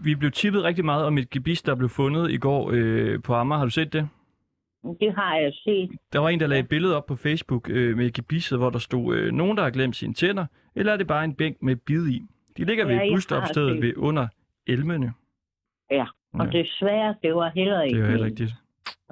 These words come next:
Speaker 2: Og i mine, der er der også en over- og en undermund, jo.
Speaker 1: Mm. Det går galt med de københavnske tænder lige i øjeblikket.
Speaker 2: Ja.
Speaker 1: Nå. Skal vi, øh, skal vi stoppe sagen her, Bente?
Speaker 2: Og det bliver vi næsten nødt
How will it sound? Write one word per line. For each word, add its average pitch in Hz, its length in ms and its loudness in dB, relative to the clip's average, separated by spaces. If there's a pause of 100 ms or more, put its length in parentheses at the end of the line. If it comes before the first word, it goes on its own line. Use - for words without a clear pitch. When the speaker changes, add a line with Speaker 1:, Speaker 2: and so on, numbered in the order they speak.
(200)
Speaker 2:
Og - 60 2
i 151 100 4
mine, 202 320 2
der 196 100 2
er 160 60 0
der 175 120 0
også 165 360 -4
en 180 220 0
over- 165 320 0
og 214 80 0
en 156 120 0
undermund, 147 540 -2 (100)
jo. 104 100 -14 (1080)
Speaker 1:
Mm. - 140 -6 (360)
Det 117 100 0
går 117 80 2
galt 131 220 2
med 117 320 2
de 123 80 -2
københavnske 123 460 0
tænder 127 260 0 (440)
lige 127 140 0
i 123 40 4
øjeblikket. 127 420 2 (920)
Speaker 2:
Ja. 127 140 -2 (1080)
Speaker 1:
Nå. - 180 -2 (1400)
Skal 120 220 0
vi, 117 160 4
øh, 107 400 2
skal 123 140 -2
vi 110 60 2
stoppe 156 240 0
sagen 170 180 2
her, 165 100 2
Bente? 143 320 0 (1000)
Speaker 2:
Og - 140 -6
det 143 160 0
bliver 143 180 2
vi 135 140 2
næsten 127 420 0
nødt 135 200 2